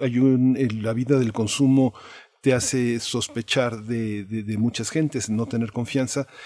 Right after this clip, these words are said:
y justamente la vida comunitaria, la vida que no tiene precio, la vida que no se tasa,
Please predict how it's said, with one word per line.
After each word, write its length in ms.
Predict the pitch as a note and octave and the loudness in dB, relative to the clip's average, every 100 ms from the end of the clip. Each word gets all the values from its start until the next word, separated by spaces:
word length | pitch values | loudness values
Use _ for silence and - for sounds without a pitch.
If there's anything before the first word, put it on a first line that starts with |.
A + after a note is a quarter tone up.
| - - | -18 -12
y 80 | |
justamente 560 | A2 C3 - B2+ B2 D3+ | -6 -4 0 2 2 0
la 120 | A#2+ | 0
vida 220 | A2+ A2+ | -2 -4
comunitaria, 760 | - G#2+ G#2+ G2 - B2+ C3+ A2+ | -6 -4 -4 -4 -2 -2 -2 -4
la 120 | F#2+ | -6
vida 220 | G#2+ G#2 | -6 -8
que 140 | G2+ G#2 | -6 -6
no 120 | G#2 | -6
tiene 260 | G#2+ G#2 G#2 | -4 -6 -6
precio, 420 | A2+ C3+ - G#2+ | -4 -4 -2 -4
la 120 | G2 | -4
vida 220 | G#2+ G#2+ | -4 -6
que 140 | - A2 | -4 -4
no 140 | A2+ | -2
se 140 | - | -4
tasa, 420 | A2+ C#3 C3+ C#3+ | -2 0 2 0